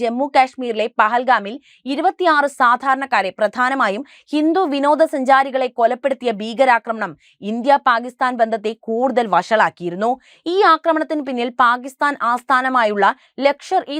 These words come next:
തോയ്ബയുടെ ഒരു ശാഖയായ റെസിസ്റ്റന്റ് ഫ്രണ്ട്, അതായത് ടി ആർ എഫ് ആണെന്ന്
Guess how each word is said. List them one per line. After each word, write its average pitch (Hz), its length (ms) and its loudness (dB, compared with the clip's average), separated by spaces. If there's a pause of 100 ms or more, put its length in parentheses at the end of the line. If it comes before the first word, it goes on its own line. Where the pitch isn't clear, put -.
(100)
തോയ്ബയുടെ 254 460 2 (120)
ഒരു 240 200 -6
ശാഖയായ 240 520 2 (480)
റെസിസ്റ്റന്റ് 370 560 -2
ഫ്രണ്ട്, 240 280 2 (100)
അതായത് 233 280 2 (120)
ടി 277 100 -2 (160)
ആർ 330 140 4
എഫ് 311 140 -4
ആണെന്ന് 220 260 -2